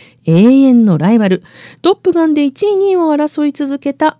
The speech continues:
アイスマンの存在も忘れてはなりませんよね。いやー、もう本当に感動、いくつになっても青春。そんなね、映画に仕上がっていました。さて、この映画、撮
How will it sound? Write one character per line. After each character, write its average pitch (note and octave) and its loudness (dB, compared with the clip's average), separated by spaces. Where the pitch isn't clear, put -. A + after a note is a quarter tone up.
ア G3 0
イ G4 -2
ス F4 -4
マ F4 0
ン E4+ 0
の F4 -2
存 F#3+ 0
在 F#3+ -2
も A3 0
忘 D#3 -12
れ D#3 -6
て F3 -2
は F3 0
な E3 0
り E3 0
ま F3+ 0
せ F#3 -2
ん F3 0
よ E3+ 0
ね。 F3+ 2
い A3+ -2
や D#4 4
ー、 - 4
も D#4 4
う A#3 2
本 G3+ 2
当 A4 2
に G4 0
感 A#3 0
動、 D#3+ 0
い E3+ 0
く - -16
つ - -6
に G3 -2
な A#3 -2
っ B3 -14
て - -16
も D4+ -6
青 D#4 -8
春。 A3 -10
そ - -8
ん C4+ -4
な C#4 -6
ね、 C4+ -6
映 F3 -2
画 D#3 -6
に D3 -8
仕 D#3+ -10
上 D#3+ -6
が D#3 -10
っ D#3 -14
て - -16
い - -14
ま - -18
し - -14
た。 - -20
さ G4+ -6
て、 G4 -8
こ E4 -4
の D#4 -4
映 C#4+ -4
画、 G#3 -4
撮 F3 -10